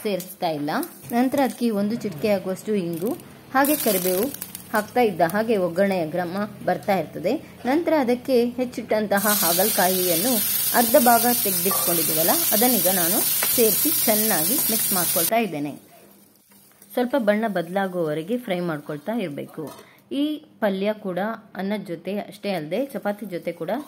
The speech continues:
ತುಂಬ ಚೆನ್ನಾಗಿರ್ತದೆ. ಇದನ್ನು ನಾಲ್ಕರಿಂದ ಐದು ನಿಮಿಷದವರೆಗೆ, ಆ, ಮುಚ್ಚಿಟ್ಟು ಚೆನ್ನಾಗಿ ಬೇಯಿಸ್ಕೊಳ್ಬೇಕು. ನಂತರ ಅದಕ್ಕೆ ಒಂದು ಉಂಡೆ ಗಾತ್ರದಷ್ಟು ಹುಳಿಯನ್ನು ನೆನೆಸಿಟ್ಟು ಅದರ ನೀರನ್ನು ಕೂಡ ಹಾಕಿ ಒಮ್ಮೆ ಚೆನ್ನಾಗಿ ಬೇಯಿಸ್ಕೊಳ್ಬೇಕು.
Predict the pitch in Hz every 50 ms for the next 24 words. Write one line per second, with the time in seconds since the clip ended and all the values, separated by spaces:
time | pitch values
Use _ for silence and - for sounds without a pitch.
0 | - - - 247 233 180 202 202 226 202 165 151 147 143 143 - - 165 190 247
1 | 294 - - - - - 226 240 214 247 247 240 254 285 294 277 214 180 180 185
2 | - 220 202 202 226 226 - - 175 175 170 196 190 - - - - - 196 185
3 | 170 - 196 175 165 165 160 156 151 151 156 165 175 175 - - - - - -
4 | - 147 156 170 190 208 208 - - 202 - - 226 254 339 294 - - 214 196
5 | 185 170 170 180 214 208 175 156 147 - - 170 151 151 165 - - 269 302 -
6 | - - - - 240 240 262 285 285 277 - 247 294 294 - - - 190 196 196
7 | - 214 233 226 208 196 208 233 240 240 254 240 - - - 202 208 214 214 226
8 | 202 185 175 175 196 180 175 175 175 175 - - 233 233 233 240 - - 240 240
9 | 247 247 240 233 220 214 208 214 208 190 165 160 170 - - 196 - - 269 320
10 | - - - - - - 226 220 277 285 285 262 226 214 208 208 202 202 - -
11 | 175 175 208 233 196 170 - - - - - - 214 180 175 - - 220 190 -
12 | - - - - - - 190 202 202 202 - 233 226 233 233 214 175 160 170 220
13 | 285 339 - - - - 202 214 208 208 - - 165 147 147 151 143 - - 151
14 | -